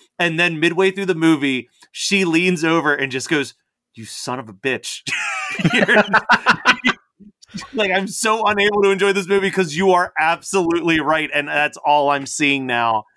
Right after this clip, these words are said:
as I watch it. Uh, Dylan, do you wanna explain just a brief version of this movie and, and just the simplest,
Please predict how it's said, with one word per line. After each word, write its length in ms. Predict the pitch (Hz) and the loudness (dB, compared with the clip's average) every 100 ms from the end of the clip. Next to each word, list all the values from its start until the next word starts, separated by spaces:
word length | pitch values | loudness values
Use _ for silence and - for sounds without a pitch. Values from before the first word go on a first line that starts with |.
| _ - | _ -4
as 140 | 147 | -2
I 80 | 143 | 0
watch 320 | 131 127 127 | 2 0 0
it. 140 | 127 - _ - - | -6 -8 _ -8 0
Uh, 280 | 156 156 151 _ _ _ _ - | 2 2 -2 _ _ _ _ -4
Dylan, 240 | 226 226 208 | -2 0 0
do 100 | 196 | -2
you 200 | 208 247 | -4 -2
wanna 240 | 247 233 | 0 0
explain 960 | 220 - - - 175 180 180 180 180 170 _ _ _ _ _ 127 | -2 -6 -10 -6 -2 2 4 2 0 -6 _ _ _ _ _ -4
just 300 | 208 208 208 | -2 0 -2
a 60 | |
brief 560 | 139 160 175 202 226 - | -6 -2 2 2 2 0
version 300 | 185 185 175 | 2 2 2
of 100 | 175 | 0
this 160 | 165 143 | 0 2
movie 520 | 160 160 156 156 156 151 | 4 4 4 2 0 0
and, 240 | 156 147 | -2 -2
and 260 | 151 165 160 | -4 -4 -2
just 280 | 151 226 - | -2 -2 -2
the 100 | 196 | -6
simplest, 640 | - 196 190 185 175 | -2 -4 0 0 0